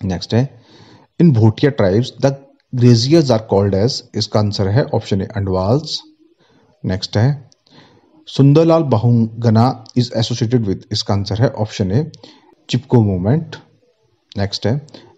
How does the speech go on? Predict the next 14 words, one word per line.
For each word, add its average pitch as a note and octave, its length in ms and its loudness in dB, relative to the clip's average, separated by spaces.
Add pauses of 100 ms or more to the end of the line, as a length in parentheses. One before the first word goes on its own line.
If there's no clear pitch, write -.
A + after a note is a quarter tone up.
the - 80 -2
most D3 420 0
spoken - 360 0
language G2+ 340 0 (100)
in G#2+ 100 2
the F#2+ 120 2
world G#2+ 240 2
is, A2 180 0 (180)
इसका A2 200 -4
आंसर F#2+ 240 -4
है G#2 60 0
ऑप्शन F#2 380 -8
ए, F2 60 -6 (120)
चाइनीज। G2+ 520 -2